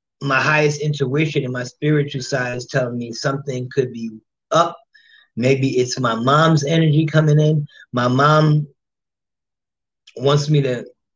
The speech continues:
give her money or too fast, or I owe this money or she owes me, but I can't make it as fast as they want me to make it.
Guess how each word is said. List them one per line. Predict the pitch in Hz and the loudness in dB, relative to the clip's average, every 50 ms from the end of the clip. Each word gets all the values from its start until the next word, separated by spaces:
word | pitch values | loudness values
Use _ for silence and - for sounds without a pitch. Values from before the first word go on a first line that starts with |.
| _ - 123 120 | _ -12 -6 0
give | 120 160 160 143 | 2 2 4 4
her | 160 147 | 4 4
money | 139 147 170 180 170 175 180 170 | 4 4 4 2 2 0 0 0
or | 139 127 123 123 - - | -2 -2 -2 -6 -10 -8
too | - 165 170 147 | -4 -2 -2 -2
fast, | - - 156 160 170 180 175 151 147 | 0 2 2 2 2 2 0 -2 -2
or | 131 123 123 | -4 -4 -4
I | 131 131 | -4 -2
owe | - 143 160 170 | 0 0 2 2
this | 160 156 165 156 139 147 | 2 2 0 0 -2 -2
money | 156 160 175 180 165 139 | -2 -2 0 -2 -2 -4
or | 123 | -4
she | - - 170 | -6 -8 -6
owes | 143 147 151 156 127 131 | -2 -2 0 -2 -2 -2
me, | 143 156 170 180 185 185 185 _ _ _ _ _ _ _ - - _ - | -2 -2 -2 -2 -2 -4 -6 _ _ _ _ _ _ _ -20 -20 _ -4
but | - 131 123 - | -2 -2 0 0
I | - 143 147 | 0 0 0
can't | 147 143 - - - 135 | 0 2 0 0 2 2
make | 143 156 160 147 | 0 0 0 0
it | 156 | -2
as | - - - | -4 -4 -2
fast | - 143 143 147 147 147 143 | -2 -2 0 0 -2 -2 -4
as | 123 | -8
they | 120 127 113 | -8 -8 -8
want | 110 107 127 151 180 | -6 -6 -4 -2 0
me | 196 196 | 2 2
to | 190 196 | 2 2
make | 190 190 196 196 190 - | 2 2 2 2 2 2
it. | 196 196 185 | 2 2 2